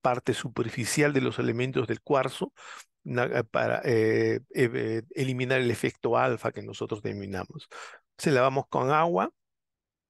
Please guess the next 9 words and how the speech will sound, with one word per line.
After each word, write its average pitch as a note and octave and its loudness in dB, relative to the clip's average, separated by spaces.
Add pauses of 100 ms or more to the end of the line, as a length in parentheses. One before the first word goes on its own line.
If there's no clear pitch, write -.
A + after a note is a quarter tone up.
(300)
eh, B2 2
otra B2 2
vez B2 4
lo B2+ -2
volvemos A#2+ -2
a, A2 2 (180)
a, A2+ 0 (1800)
a - 0
tamizar C3 2